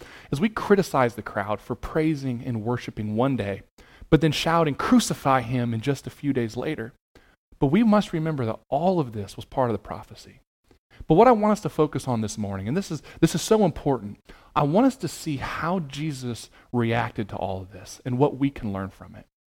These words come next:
And so Jesus, what he did, and the first thing that I want you to take note of, is Jesus resisted the applause.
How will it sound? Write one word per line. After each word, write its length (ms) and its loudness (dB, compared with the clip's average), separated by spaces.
And 80 4
so 140 10
Jesus, 500 2
what 160 4
he 160 -2
did, 400 4
and 80 4
the 60 4
first 220 2
thing 100 2
that 60 4
I 40 4
want 220 0
you 60 0
to 40 0
take 220 -2
note 240 4
of, 240 -4
is 200 0
Jesus 680 -2
resisted 720 -2
the 100 -2
applause. 680 -6